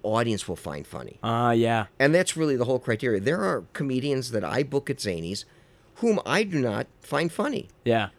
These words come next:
Speaker 1: But the audience does, and that's who's buying the tickets, not me.
Speaker 2: Yeah. That's the, uh, that is an inter-, that is a fascinating perspe-, I mean, like, that didn't make sense because, like, you're, you're, y-, y-, you're basically trying to fill seats, and it's a business.
Speaker 1: Right.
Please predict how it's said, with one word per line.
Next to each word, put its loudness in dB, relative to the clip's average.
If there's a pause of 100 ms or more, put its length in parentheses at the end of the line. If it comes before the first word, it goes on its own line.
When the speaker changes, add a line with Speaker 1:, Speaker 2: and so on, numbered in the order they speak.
(160)
Speaker 1:
But 4
the 2
audience 0
does, -4
and 0
that's -2
who's -4
buying -2
the -4
tickets, -8
not -4
me. -4 (100)
Speaker 2:
Yeah. 2 (480)
That's 4 (280)
the, 0
uh, 6
that 4
is 4
an 6
inter-, 4
that 6
is 2
a 0
fascinating 0
perspe-, 0
I 0
mean, 6
like, 4
that 10
didn't 6
make 4
sense 2
because, 2
like, 4
you're, 8 (360)
you're, 6 (460)
y-, -10 (120)
y-, -8 (100)
you're 4
basically 0
trying -2
to -6
fill 2
seats, -6
and 0
it's -4
a 0
business. -2 (100)
Speaker 1:
Right. 2